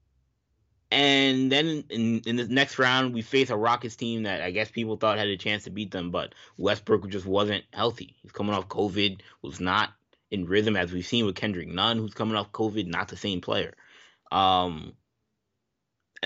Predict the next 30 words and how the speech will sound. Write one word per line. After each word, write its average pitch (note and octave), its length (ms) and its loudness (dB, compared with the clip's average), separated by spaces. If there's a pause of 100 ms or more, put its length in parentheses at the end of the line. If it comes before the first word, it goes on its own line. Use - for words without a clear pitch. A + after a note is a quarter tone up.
(160)
all F3 180 8
the D#3 100 -4
teams D#3 220 2
that C#3+ 80 8
we B2+ 100 2
thought C3+ 500 0
that G#2 280 -4
could F#2 180 -8
beat A2 180 -6
the A2+ 80 0
Lakers F#2 480 -2
before F2 360 -2
the E2 80 -10
season D#2+ 500 -8 (160)
or E2 180 0
before G2 320 6
the F2+ 100 2
bubble, E2+ 460 2 (580)
Celtics, - 880 0 (220)
Bucks, - 580 0 (280)
Clippers, F#2 640 0 (180)
those A2 320 2
were F#2+ 120 0
the F2+ 220 -4 (260)
primary G2 500 2
three F#2 140 -6
teams, G2 580 -4 (960)
choked. - 460 0 (380)
Just - 160 -18
weren't, B2+ 460 4